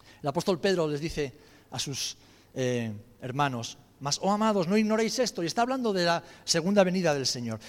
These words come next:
"que para con el Señor un día es como mil años, y mil años como un día. Pero el Señor no retarda su promesa". Está hablando acerca del advenimiento del Mesías,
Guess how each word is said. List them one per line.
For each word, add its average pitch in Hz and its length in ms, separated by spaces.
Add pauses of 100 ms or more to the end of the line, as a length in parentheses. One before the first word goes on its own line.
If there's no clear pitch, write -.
"que 196 140
para 196 200
con 180 140
el 180 120
Señor 254 440 (320)
un 196 160
día 254 300
es - 120
como 294 540 (1400)
mil 226 200
años, 294 540 (1300)
y 190 140
mil 269 120
años 302 540 (420)
como 156 240
un 175 180
día. 254 340 (1040)
Pero 294 540
el 226 160
Señor 254 560 (280)
no 277 340
retarda 180 480
su 139 160
promesa". 120 420
Está 269 200
hablando 269 260
acerca 240 280
del 226 80
advenimiento 190 600
del 170 100
Mesías, 143 440